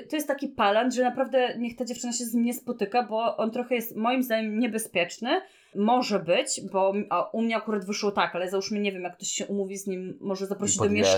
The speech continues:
Speaker 1: mieszkania
Speaker 2: do
Speaker 1: na
Speaker 2: tej
Speaker 1: przykład.
Speaker 2: laski?
Speaker 1: Tak, tak. To, to może to się źle skończyć po prostu. A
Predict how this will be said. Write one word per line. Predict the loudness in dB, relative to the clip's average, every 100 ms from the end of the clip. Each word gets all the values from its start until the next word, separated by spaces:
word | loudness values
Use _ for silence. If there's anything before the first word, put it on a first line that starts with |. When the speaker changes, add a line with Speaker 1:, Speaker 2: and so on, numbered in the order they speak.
| 4
Speaker 1:
mieszkania | 2 2
Speaker 2:
do | 0
Speaker 1:
na |
Speaker 2:
tej | 0
Speaker 1:
przykład. | 0 2 2 0
Speaker 2:
laski? | -4 _ _ _ _ _ _ _ _
Speaker 1:
Tak, | 0 0 0 _ -6
tak. | -6 -6 -2
To, | 2 2
to | 2
może | 0 0
to | 0
się | 0 0
źle | 0
skończyć | -2 -2 -2 -4 -4
po | -4
prostu. | -2 -2 0
A | 0